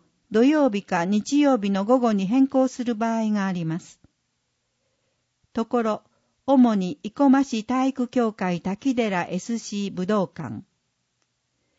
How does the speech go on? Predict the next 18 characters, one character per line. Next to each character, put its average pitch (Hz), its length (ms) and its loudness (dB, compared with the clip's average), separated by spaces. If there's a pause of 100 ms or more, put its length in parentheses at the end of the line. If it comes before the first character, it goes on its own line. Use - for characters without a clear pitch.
(320)
申 262 180 6
し - 120 -10
込 262 140 -2
み 240 160 2
問 220 240 -6
い 214 60 -4
合 202 80 -4
わ 190 140 -6
せ。 160 260 -12 (920)
電 269 260 6
話 269 160 6
か 240 220 0
メ 233 220 2
ー 247 40 0
ル 240 140 2
で 214 280 -4
随 233 240 0
時。 151 300 -8